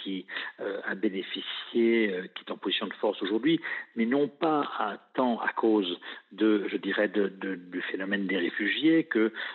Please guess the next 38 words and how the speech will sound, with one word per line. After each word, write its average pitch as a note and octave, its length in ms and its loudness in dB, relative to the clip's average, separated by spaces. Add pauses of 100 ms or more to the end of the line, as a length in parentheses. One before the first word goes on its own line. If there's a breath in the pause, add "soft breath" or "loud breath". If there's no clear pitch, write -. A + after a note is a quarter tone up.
(140 loud breath)
de F#2 120 -4
phénomènes G#2 480 0
plus, G2 340 2
euh, F2 180 2
je F#2 60 -10
dirais, F2+ 280 -4
plus - 260 -12
historiques. C3 580 0 (420 loud breath)
Euh, - 120 -8
le G2 260 2
Hezbollah G#2 640 2
est, D#2+ 480 0
domine A2+ 560 0
la, F#2+ 200 2
la F#2 100 0
vie - 160 -4
politique - 460 -6
libanaise A2+ 420 0 (100)
parce - 220 0
que B2 280 4 (320 loud breath)
il G#2 160 -10
détient A2+ 440 0
des F#2+ 260 0
armes, A2 320 0
euh, F2 340 0 (300 loud breath)
euh, F2+ 140 0
qui - 180 -4
sont - 160 0
supérieures A2 800 2
à G2 60 -2
l'armée G2 300 -4
libanaise, D3 540 0
parce - 140 -4
que - 80 -8
depuis, F#2+ 460 -4
euh, E2 160 -2
quinze G2+ 400 -4
ans, G#2 260 0